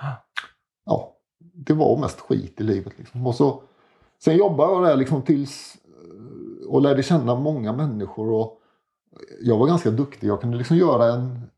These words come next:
en tom kaross till en komplett körbar bil själv. Och då var jag liksom sexton år. Jag byggde en vinnarbil i folkrace när jag var femton år, med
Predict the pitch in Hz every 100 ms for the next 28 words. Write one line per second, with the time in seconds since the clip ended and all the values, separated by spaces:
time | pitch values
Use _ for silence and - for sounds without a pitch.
0 | _ _ - 123 120 117 _ - 139 98
1 | 123 131 135 - - 131 113 - - -
2 | _ _ 110 101 104 110 107 - 101 -
3 | - 120 101 104 101 107 113 165 123 -
4 | _ _ - - - 120 120 107 120 135
5 | 110 104 104 107 - 120 - - 104 107
6 | 107 117 113 123 131 151 113 104 95 104
7 | 110 - - 87 98 - - 123 156 143
8 | 127 95 - 117 90 - 101 104 104 95
9 | 98